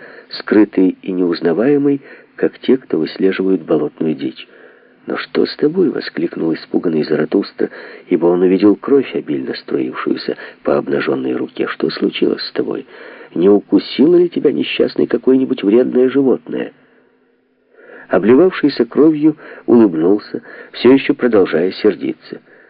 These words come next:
«Что тебе за дело?» — сказал он и хотел идти дальше. «Здесь я дома и в своём царстве. Пусть спрашивает меня, кто хочет, но всякому болвану вряд ли стану я отвечать».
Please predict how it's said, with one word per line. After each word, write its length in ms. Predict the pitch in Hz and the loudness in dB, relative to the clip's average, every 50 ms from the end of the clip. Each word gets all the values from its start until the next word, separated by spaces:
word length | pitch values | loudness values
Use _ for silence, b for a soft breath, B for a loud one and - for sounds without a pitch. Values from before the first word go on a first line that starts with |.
| b b b b b | b b b b b
«Что 260 | - - - 62 57 - | -10 -4 -2 -2 -2 -2
тебе 300 | - - - - 69 67 | -4 -6 -2 -2 -2 -2
за 140 | 69 65 62 | -2 -4 -4
дело?» — 380 | - 65 71 78 76 71 - B B B B B | -2 -4 -2 -2 -4 -6 -8 B B B B B
сказал 420 | - - - 87 78 82 78 - | -16 -4 -2 -2 0 0 0 2
он 240 | 87 107 123 127 123 _ b b b b b b b _ | 2 2 2 2 -2 _ b b b b b b b _
и 60 | - | -6
хотел 400 | - - - - - 110 131 117 | -4 -4 -6 -2 0 2 2 2
идти 300 | 95 - _ - - - | 0 -2 _ -4 -4 -2
дальше. 500 | 131 127 117 113 - - - - 95 - - _ _ _ _ _ _ _ _ _ _ _ _ _ _ | -2 -4 -6 -6 -8 -10 -12 -12 -12 -14 -16 _ _ _ _ _ _ _ _ _ _ _ _ _ _
«Здесь 420 | - 135 123 - - 110 92 - - | -10 -10 0 2 4 4 4 2 2
я 140 | 127 127 117 | 2 2 4
дома 400 | 92 120 143 143 131 120 107 87 | 6 4 4 4 4 2 2 0
и 80 | 73 | 0
в 80 | - - | -2 -6
своём 340 | - - 71 82 90 87 80 | -6 -2 0 0 0 0 -2
царстве. 560 | - - 73 80 76 - - - _ - - - | -6 -6 -6 -6 -6 -10 -14 -14 _ -14 -10 -2
Пусть 320 | - 67 - - _ - - - | -2 -2 -2 -2 _ -20 -20 -20
спрашивает 680 | - - - 123 120 110 - - 104 101 92 - - | -6 0 2 2 2 2 0 2 2 2 2 2 0
меня, 200 | 98 98 101 90 | 0 0 0 0
кто 200 | - - - 87 | 0 0 -2 -2
хочет, 480 | 82 - 104 101 98 - - 78 - - B B B B B B B - | 0 2 2 2 2 2 0 -4 -4 -6 B B B B B B B -2
но 140 | - 80 78 | -2 -2 0
всякому 420 | - - - - - 98 92 87 | 2 0 0 2 2 2 2 2
болвану 540 | 71 76 92 95 92 82 98 101 104 104 98 | 2 2 2 2 4 4 2 4 4 4 4
вряд 280 | 87 85 87 87 82 | 4 2 2 0 2
ли 120 | - 92 92 | 0 -2 -2
стану 320 | - - - 90 85 80 | -2 -2 -4 -2 -2 -2
я 180 | 76 73 71 67 | -2 -2 -4 -6
отвечать». 480 | 67 - 80 78 - - - - - | -6 -8 -8 -8 -6 -6 -6 -6 -6